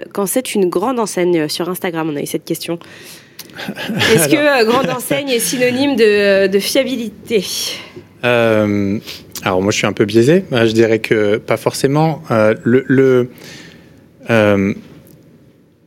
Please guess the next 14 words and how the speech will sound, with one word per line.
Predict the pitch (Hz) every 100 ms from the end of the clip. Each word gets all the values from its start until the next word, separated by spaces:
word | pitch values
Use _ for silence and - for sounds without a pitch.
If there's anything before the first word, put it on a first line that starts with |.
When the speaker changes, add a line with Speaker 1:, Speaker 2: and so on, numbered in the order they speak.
| _ _ _ _ 127
Speaker 2:
disons | 135 175
qu'une | 185 - 139
grande | 123 160 156 147
ancienne, | 139 - 135 151
souvent, | 156 - 123 120 123
ce | 135
qu'on, | - 113 123
les | 120 110 123
a |
priori, | - - 123 156
c'est | - 110
se | -
dire, | 98 107 131
euh, | 110 95